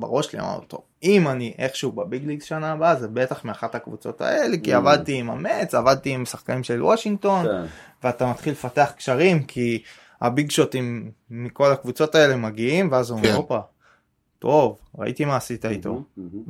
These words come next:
Speaker 1: והם מתחילים לדבר ככה.
Speaker 2: אוקיי.
Speaker 1: אז סינסינטי בכלל לא היה בכיוון.
Speaker 2: אוקיי.
Speaker 3: אה.
Speaker 1: היה לי חבר שם, אבל כאילו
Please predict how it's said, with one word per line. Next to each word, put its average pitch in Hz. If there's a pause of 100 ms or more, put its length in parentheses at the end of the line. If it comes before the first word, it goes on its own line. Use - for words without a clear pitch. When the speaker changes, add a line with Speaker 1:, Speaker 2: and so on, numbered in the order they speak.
(120)
Speaker 1:
והם 113
מתחילים 135
לדבר 117
ככה. - (180)
Speaker 2:
אוקיי. 98 (180)
Speaker 1:
אז 110
סינסינטי 127
בכלל 139
לא 139
היה 127
בכיוון. 101 (100)
Speaker 2:
אוקיי. 101
Speaker 3:
אה. 226
Speaker 1:
היה 339
לי 370
חבר 349
שם, 160 (180)
אבל 127
כאילו 139